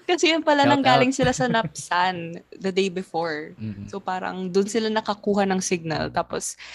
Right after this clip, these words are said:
Speaker 1: yung mga media, ano, outlets talagang nandun silang lahat.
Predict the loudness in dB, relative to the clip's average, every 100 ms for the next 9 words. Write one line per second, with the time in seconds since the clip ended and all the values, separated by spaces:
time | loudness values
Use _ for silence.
0 | -12 -2 2 4 4 2 2 4 4 4
1 | 4 4 2 2 0 2 2 2 2 -2
2 | -2 -2 2 2 2 0 2 2 2 4
3 | 4 2 0 0 0 -2 0 0 0